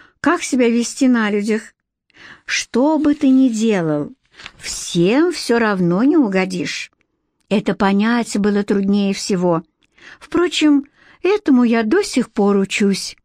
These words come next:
Для Алекс признание Золушки стало откровением. Неожиданно сказочный мир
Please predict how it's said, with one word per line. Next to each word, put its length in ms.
Для 320
Алекс 720
признание 580
Золушки 520
стало 560
откровением. 1080
Неожиданно 640
сказочный 640
мир 300